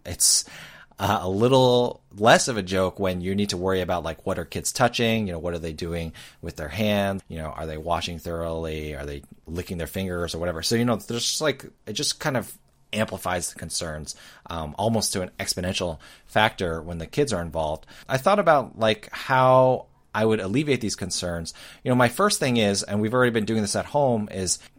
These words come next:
you know, especially if Disney's gonna be requiring masks, I think it's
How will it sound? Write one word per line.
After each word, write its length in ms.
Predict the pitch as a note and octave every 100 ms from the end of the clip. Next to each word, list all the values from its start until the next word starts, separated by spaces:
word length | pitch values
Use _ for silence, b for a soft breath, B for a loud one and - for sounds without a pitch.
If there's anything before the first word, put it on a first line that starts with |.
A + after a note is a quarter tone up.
| -
you 80 | A2
know, 100 | A2
especially 360 | G#2 D#3 D3+
if 120 | B2+ -
Disney's 320 | A#2+ B2 A2
gonna 120 | G#2
be 40 |
requiring 480 | G2 F#2 B2 A2 G2+
masks, 460 | G#2 G#2+ F#2 - -
I 120 | -
think 180 | - G#2+
it's 400 | G2+ - - -